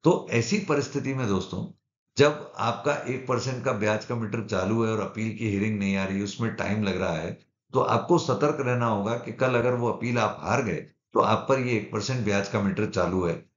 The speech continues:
तो कुछ लोग मुझसे ऐसा भी क्वेश्चन पूछते हैं कि "अनूप जी, मान लीजिए मैं टैक्स पूरा जमा करा दूं और अपील कर लूं और बाद में अगर मेरे को फेवर मिले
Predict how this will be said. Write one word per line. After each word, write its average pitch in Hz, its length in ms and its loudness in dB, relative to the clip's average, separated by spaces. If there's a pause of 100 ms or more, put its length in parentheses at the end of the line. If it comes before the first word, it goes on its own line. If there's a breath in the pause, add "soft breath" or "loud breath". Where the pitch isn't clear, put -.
(220)
तो 127 80 2
कुछ 185 240 4
लोग 175 180 2
मुझसे 156 280 0
ऐसा 139 180 0
भी 147 120 -4
क्वेश्चन 139 300 -6
पूछते 120 400 -2
हैं 113 180 0
कि 117 60 0
"अनूप 113 200 0
जी, 131 80 0
मान 117 240 0
लीजिए 117 200 -2
मैं 123 200 -2
टैक्स - 320 0
पूरा 143 180 4
जमा 117 240 0
करा 85 200 -4
दूं 85 160 -6 (380)
और 117 80 4
अपील 170 360 2
कर - 160 -6
लूं 85 200 -6 (400)
और 131 180 4
बाद 120 360 2
में 151 120 -2
अगर 143 180 0
मेरे 139 200 -4
को 151 120 -2
फेवर 135 340 0
मिले 104 280 -2